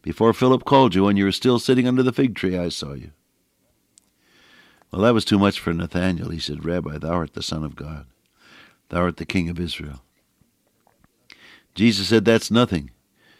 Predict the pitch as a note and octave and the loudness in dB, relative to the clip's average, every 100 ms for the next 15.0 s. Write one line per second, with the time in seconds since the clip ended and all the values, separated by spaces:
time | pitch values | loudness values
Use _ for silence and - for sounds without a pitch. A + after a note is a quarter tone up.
0 | _ - A#2+ G#2+ B2 A2 G2 G2+ - F#2 | _ -2 0 0 2 2 4 2 0 0
1 | G2 G#2+ A#2 G#2 G#2 F#2+ A2 A2 - A#1+ | 2 4 6 6 4 4 2 2 -6 -12
2 | - _ - - D2 F#2 E2 F2 G2 G#2+ | -14 _ -18 -14 -4 -2 -2 0 2 2
3 | G2+ - _ F#2 G#2 G2+ G#3 F2+ D#2 G#2 | 0 -10 _ 0 2 4 2 2 2 2
4 | G#2+ E2 E2+ D#2 C#2+ B1+ - - D2+ D2 | 2 0 -6 -8 -10 -10 -16 -12 -10 -10
5 | C#2+ - - - _ _ _ _ _ _ | -12 -16 -20 -20 _ _ _ _ _ _
6 | _ _ - _ _ _ _ D#2+ G2 B2 | _ _ -20 _ _ _ _ -8 2 4
7 | F#2+ E2 - D#2+ D2 - D2 D#2+ D2 D#2 | 4 0 -4 -8 -10 -12 -12 -12 -14 -16
8 | D2 D#2+ G#2+ A2 A2 G2+ F2+ _ - _ | -8 2 4 4 4 0 -4 _ -20 _
9 | _ _ _ _ _ A#2+ A2 D#2 G#2 A2 | _ _ _ _ _ -4 -2 -2 0 0
10 | F#2+ F#2 G2+ G2 E2+ F2 F2+ F2 F2 E2 | 0 0 2 0 2 2 2 2 0 0
11 | E2+ E2+ E2 E2 - - F2+ - D2+ D2+ | -2 -2 -2 -8 -16 -8 -6 -6 -8 -8
12 | D2 D2 C#2 - - - - _ _ _ | -8 -10 -10 -10 -12 -18 -20 _ _ _
13 | _ _ _ _ _ _ _ _ - - | _ _ _ _ _ _ _ _ -20 -20
14 | - _ C#3+ E3+ D#3 G#2 A#2+ A2 F#2+ | -20 _ 0 4 6 6 4 4 0